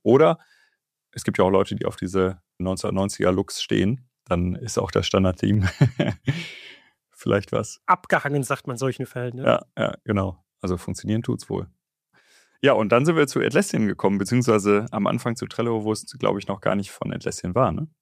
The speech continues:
Speaker 2: Mhm. Genau, das hab ich auch als nächsten Schritt. Da kann ich mich auch nur so ganz grob dran erinnern. Aber das war dann zumindest schon mal der Versuch, die Aufgaben an einer Stelle zusammenzufassen.
Speaker 1: Mhm.
Speaker 2: Eben das, wo ich grad so drüber monologisiert habe.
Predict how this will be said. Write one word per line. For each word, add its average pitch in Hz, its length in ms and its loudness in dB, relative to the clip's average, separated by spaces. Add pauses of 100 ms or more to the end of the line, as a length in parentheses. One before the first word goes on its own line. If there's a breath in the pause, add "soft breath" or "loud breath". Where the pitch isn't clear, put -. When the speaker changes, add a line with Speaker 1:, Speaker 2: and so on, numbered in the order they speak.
(200)
Speaker 2:
Mhm. 147 420 -2 (300)
Genau, 139 240 4
das 135 140 0
hab 175 80 6
ich 151 120 -6
auch 175 80 -2
als 196 180 -2
nächsten 190 300 -2
Schritt. - 300 -6
Da 156 240 4
kann 165 200 -2
ich 165 120 -6
mich 170 100 -6
auch 151 120 -4
nur 165 100 0
so 147 100 -4
ganz 143 280 -2
grob 143 260 0
dran 190 180 2
erinnern. 196 400 -2 (520 soft breath)
Aber 139 100 0
das 151 160 0
war 147 80 6
dann 156 100 2
zumindest 165 380 -2
schon 170 120 -2
mal 160 100 0
der 160 80 0
Versuch, 165 580 -4 (220)
die 143 160 -2
Aufgaben 160 520 2
an 147 80 -2
einer 156 280 0
Stelle 147 240 -4
zusammenzufassen. 139 960 -2
Speaker 1:
Mhm. 104 40 -6
Speaker 2:
Eben 151 200 -6
das, - 220 -4 (120)
wo 147 100 -6
ich 135 100 -8
grad 143 220 -2
so - 120 -14
drüber 135 440 -4 (540 soft breath)
monologisiert 139 640 0
habe. 175 360 4